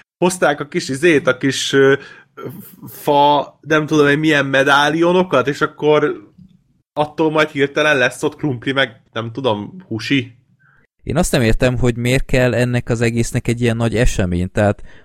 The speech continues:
Speaker 2: hogyha évközben bármikor oda mennek, hogy figyelj már, mutasd már meg, hogy kell megvarni a ruhákat, akkor nem csinálják meg, mert nem, csak a vásárra. Nézd meg a Facebook eseményt.
Speaker 1: <laughs> Hát a kedvencem az a izé, így előjött az Oceanside.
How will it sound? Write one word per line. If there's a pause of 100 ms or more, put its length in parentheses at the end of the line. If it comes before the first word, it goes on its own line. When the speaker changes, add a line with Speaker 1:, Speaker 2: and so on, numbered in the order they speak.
Speaker 2:
hogyha
évközben
bármikor
oda
mennek,
hogy
figyelj
már,
mutasd
már
meg,
hogy
kell
megvarni
a
ruhákat,
akkor
nem
csinálják
meg,
mert (200)
nem,
csak
a
vásárra. (720)
Nézd
meg
a
Facebook
eseményt.
Speaker 1:
<laughs> (200)
Hát
a
kedvencem
az
a
izé, (560)
így
előjött
az
Oceanside.